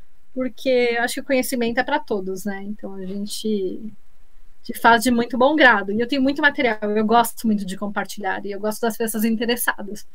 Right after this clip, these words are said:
Porque tem gente que às vezes você pega e oferece, assim, o seu melhor, E a pessoa não tá nem aí, né? Mas quando a pessoa é interessada, ela tem,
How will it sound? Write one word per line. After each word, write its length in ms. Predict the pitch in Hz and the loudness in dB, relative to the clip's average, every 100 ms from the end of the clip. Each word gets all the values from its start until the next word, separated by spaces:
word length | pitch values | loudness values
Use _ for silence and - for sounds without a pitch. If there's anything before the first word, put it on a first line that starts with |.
| - - | -10 -4
Porque 160 | 302 | -2
tem 160 | 330 302 | -2 -2
gente 180 | 330 - | -2 -2
que 60 | |
às 80 | 311 | -2
vezes 160 | 302 294 | -2 -2
você 100 | 277 | 0
pega 220 | 269 247 | 0 0
e 40 | |
oferece, 400 | 247 240 220 220 | -4 -4 -4 -4
assim, 200 | 226 - | -6 -4
o 40 | 220 | -4
seu 140 | 240 | -2
melhor, 300 | 254 220 226 - - - - - | -2 0 -2 -4 -10 -10 -10 -8
E 40 | |
a 20 | 240 | -4
pessoa 180 | 277 | -2
não 60 | 302 | 0
tá 100 | 294 | 0
nem 140 | 349 | 2
aí, 240 | 466 320 214 | 2 2 2
né? 260 | 220 226 - | 0 -2 -4
Mas 120 | 233 | -6
quando 120 | 277 320 | -2 0
a 20 | |
pessoa 220 | 349 277 | 0 0
é 20 | |
interessada, 500 | 262 240 226 220 208 | 0 0 0 -2 -4
ela 120 | 208 | -4
tem, 240 | 220 233 | -4 -6